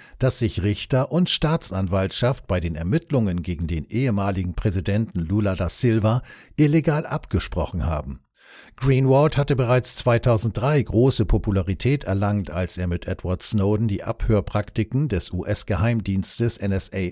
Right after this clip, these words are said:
offengelegt hatte. Die große Bedeutung, die Greenwalds Arbeit heute für Brasilien hat und die daraus erwachsene Motivation, ihn zum Schweigen zu bringen, verdeutlicht dieser zitierte Absatz auf Telepolis.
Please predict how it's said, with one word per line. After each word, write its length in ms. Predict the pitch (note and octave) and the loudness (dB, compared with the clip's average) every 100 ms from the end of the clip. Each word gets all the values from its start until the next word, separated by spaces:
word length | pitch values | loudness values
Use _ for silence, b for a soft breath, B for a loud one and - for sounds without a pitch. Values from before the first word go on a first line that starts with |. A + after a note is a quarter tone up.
| - | -2
offengelegt 640 | B2 - D2+ C2+ C#2 - | 0 0 -4 -6 -8 -6
hatte. 300 | D#2 - D#2 - _ B B B B B | -6 -6 -10 -10 _ B B B B B
Die 100 | A#2 | -2
große 400 | - C3+ F#3 - | 4 6 6 4
Bedeutung, 720 | G#2+ D#2+ A2+ E3+ - F#2+ D#2 | 0 2 2 2 2 0 0
die 120 | - | -4
Greenwalds 600 | D#2 F2 A#2+ A2+ F#2 F2 - | -4 0 0 2 0 -2 -2
Arbeit 540 | G#2+ C#3+ B2 F2 - | -2 0 2 0 0
heute 280 | G2+ D3+ A2 | 0 0 -2
für 160 | - | -4
Brasilien 720 | F#2 F#2 D#2 G#2 F#3 D#3+ G2+ E2 | -4 -2 -2 2 2 4 2 0
hat 300 | E2 - - | -4 -6 -6
und 300 | F#2 D#2 F2+ | -4 -4 -4
die 120 | D2 | -4
daraus 440 | E2 G2 G2 E2+ | -4 -2 -2 -2
erwachsene 560 | E2+ E2+ G#2+ - A#2 F2+ | -4 -4 -4 -4 -2 0
Motivation, 800 | G2+ G#2+ F2+ F2+ - C3+ D3+ B2 | -2 -2 -2 -4 -2 0 0 -2
ihn 260 | A#2+ D#3 | -2 -2
zum 220 | C#3+ A2 E2+ | 0 -2 -2
Schweigen 480 | - B2 D#3+ C3 | -2 0 0 -2
zu 120 | - F#2+ | -4 -2
bringen, 360 | G2+ G#2 C#3 B B B | 0 0 -2 B B B
verdeutlicht 760 | - C#3+ D#3+ F3 E3 D#3 - | 0 4 4 2 0 -4 -2
dieser 360 | C3 B2+ B2 A#2+ | -2 0 0 -2
zitierte 560 | - B2 - F#2+ - - | -4 -4 0 -2 0 -4
Absatz 560 | E2+ - G2 F2+ - | -4 -4 -4 -4 -4
auf 200 | - G#2+ | -2 -2
Telepolis. 920 | - - F#2+ C2 - C2 B1+ - - | 0 0 0 -2 -6 -6 -6 -8 -8